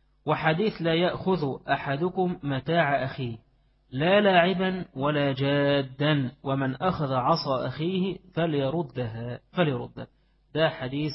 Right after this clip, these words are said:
حسنه الشيخ الألباني رحمه الله، ولنا وقفة يسيرة يعني معاه. شوف النبي عليه الصلاة والسلام يقول إيه؟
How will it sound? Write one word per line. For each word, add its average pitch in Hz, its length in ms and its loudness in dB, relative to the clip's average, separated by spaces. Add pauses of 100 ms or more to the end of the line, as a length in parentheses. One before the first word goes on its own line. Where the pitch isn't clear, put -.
(120)
حسنه 131 320 -8
الشيخ 135 400 -4 (400)
الألباني 131 840 -4
رحمه 120 400 -6
الله، 156 360 -2 (360)
ولنا 160 220 2
وقفة 165 300 -2
يسيرة 123 360 -6
يعني 117 260 -10
معاه. 139 380 -2 (420)
شوف - 440 -6
النبي 139 500 -4
عليه 127 120 -2
الصلاة 131 240 -6
والسلام 131 100 -4
يقول 127 280 -6
إيه؟ 120 240 -6